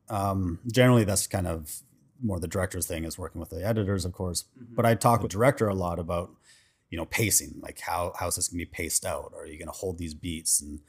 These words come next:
Speaker 1: trying to understand how they wanna edit the film really helps me understand how to photograph it as well,
Speaker 2: Mm, right.
Speaker 1: and what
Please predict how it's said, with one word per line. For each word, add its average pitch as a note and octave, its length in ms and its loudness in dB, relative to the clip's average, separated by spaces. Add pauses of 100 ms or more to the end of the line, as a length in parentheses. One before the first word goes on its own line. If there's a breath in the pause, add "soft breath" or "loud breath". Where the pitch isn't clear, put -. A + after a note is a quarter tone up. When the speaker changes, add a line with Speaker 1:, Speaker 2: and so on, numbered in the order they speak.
(240 loud breath)
Speaker 1:
trying A2 180 0
to G#2+ 60 2
understand F#2+ 520 2
how G2 180 -2
they F#2 440 -2 (760)
wanna G#2 480 0
edit F#2+ 260 -4
the - 80 -16
film F#2 680 2 (260)
really A2+ 240 4
helps G2 360 -2
me A2 160 4
understand F2 640 -2
how D#2+ 640 -4 (400)
to - 100 -16
photograph F2+ 560 0
it D2 80 -14
as C#2 160 -6
well, F2 380 -6 (140)
Speaker 2:
Mm, B2+ 140 -14 (220)
right. A2+ 160 -16
Speaker 1:
and F2+ 180 -2
what F#2 180 0